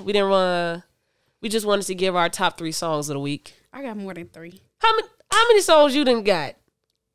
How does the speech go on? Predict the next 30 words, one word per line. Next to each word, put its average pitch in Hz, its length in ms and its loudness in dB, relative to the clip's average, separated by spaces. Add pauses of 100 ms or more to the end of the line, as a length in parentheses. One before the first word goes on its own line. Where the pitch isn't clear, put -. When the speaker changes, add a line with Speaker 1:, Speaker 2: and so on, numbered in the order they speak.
(1400)
Speaker 2:
I - 80 -20
got, 208 120 -20 (1200)
how 202 60 -20
many 190 140 -20
I 180 60 -20 (120)
got? - 140 -20 (600)
One, 190 220 -20 (220)
two, 190 60 -20 (220)
three. 175 340 -20 (160)
I 233 60 -20
got 233 200 -20 (920)
five. 165 320 -20 (720)
Speaker 1:
Oh 170 180 -10
my 123 180 -14
gosh. 123 460 -20
All - 80 -6
right. 180 200 -2
What 233 180 0
is 254 100 -4
your 226 120 0
top 220 320 -4
five 185 400 0
songs, 160 520 -2
the 156 80 -10
songs 202 500 2
you 196 200 -4
rocking 180 420 -2
with 165 200 -2
this 160 200 -6
week? 143 360 -12